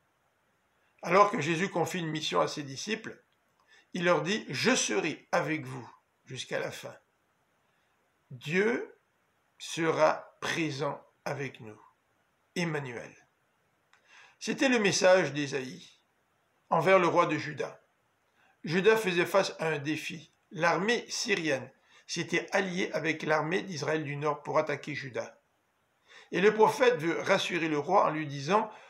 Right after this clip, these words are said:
Dieu est avec nous. Dieu est avec Juda. » Et devant un roi qui était incrédule, le prophète lui dit : « Tu peux demander un signe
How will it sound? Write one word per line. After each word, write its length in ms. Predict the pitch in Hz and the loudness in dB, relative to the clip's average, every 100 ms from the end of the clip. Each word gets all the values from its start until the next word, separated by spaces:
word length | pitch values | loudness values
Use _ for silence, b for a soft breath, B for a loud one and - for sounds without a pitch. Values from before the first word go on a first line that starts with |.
| B | B
Dieu 540 | 165 135 151 262 - - _ _ _ _ _ _ _ _ _ _ _ _ - | -14 -4 2 4 2 -4 _ _ _ _ _ _ _ _ _ _ _ _ -4
est 200 | 262 262 | -2 2
avec 300 | 226 226 226 | 2 2 -2
nous. 220 | 190 127 - _ _ _ - - | -6 -8 -14 _ _ _ -20 -10
Dieu 220 | 147 254 | -2 0
est 140 | 247 | 2
avec 260 | 196 185 180 | 2 2 -2
Juda. » 520 | 151 190 160 123 - _ _ _ _ _ _ _ _ _ _ _ b b b b b _ | -4 -2 -2 -2 -12 _ _ _ _ _ _ _ _ _ _ _ b b b b b _
Et 500 | 202 214 196 143 - | 2 4 4 0 -6
devant 320 | 185 165 165 190 | -4 0 4 4
un 120 | 170 | 4
roi 400 | 156 175 - - | 4 4 2 -4
qui 340 | - 160 147 139 | -10 -8 -8 -8
était 220 | - - | -8 -4
incrédule, 600 | 131 - 175 208 208 135 _ _ _ _ _ _ | -6 -4 -2 -2 -2 -6 _ _ _ _ _ _
le 140 | 240 196 | 0 2
prophète 520 | 196 185 - 226 220 | 4 2 4 2 2
lui 240 | 185 175 | -2 -4
dit : « 140 | 165 226 | -4 -6
Tu 100 | 180 | -6
peux 120 | 220 | -6
demander 280 | 185 190 196 | -2 0 2
un 120 | 165 | 0
signe 480 | 147 - 247 165 98 | -2 -4 -4 -6 -10